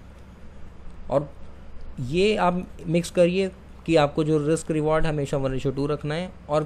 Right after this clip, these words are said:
पोजीशन साइजिंग, बस ये दोनों चीज़ अगर आपने कर लिया, मार्केट में आप हर मंथ प्रॉफिट ही करोगे। बारह महीने में से हो सकता है कि एक से दो महीने लॉस में जाए जब मार्केट कंडीशन अच्छी नहीं रहेगी,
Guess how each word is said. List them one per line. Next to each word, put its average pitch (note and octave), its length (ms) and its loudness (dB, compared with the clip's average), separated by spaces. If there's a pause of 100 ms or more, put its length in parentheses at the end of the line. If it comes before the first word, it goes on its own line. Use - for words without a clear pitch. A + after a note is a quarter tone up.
(100)
पोजीशन C#3 520 0
साइजिंग, A2+ 460 0 (100)
बस - 340 0 (920)
ये E3+ 180 4
दोनों F3+ 260 6
चीज़ F3 220 2
अगर D#3 160 4
आपने D3 260 2
कर C3 180 2
लिया, D3+ 340 -2 (840)
मार्केट C#3+ 480 0
में E3+ 340 0
आप D#3 280 0
हर E3 260 2
मंथ D#3+ 260 2
प्रॉफिट C3 440 -2
ही C#3+ 100 0
करोगे। G#2 460 -4 (680)
बारह C#3+ 320 6
महीने D#3 320 2
में D#3 140 0
से D#3+ 200 0
हो D3 180 2
सकता D3 280 0
है C#3+ 100 4
कि D#3+ 180 -4 (300)
एक D#3+ 200 2
से D3+ 100 2
दो D3 160 4
महीने C3 260 0
लॉस B2 340 0
में C3 100 -2
जाए B2+ 160 -2
जब C#3 120 -2
मार्केट B2+ 380 -4
कंडीशन A#2 380 0
अच्छी C3 260 -4
नहीं D#3+ 240 2
रहेगी, G#2 340 0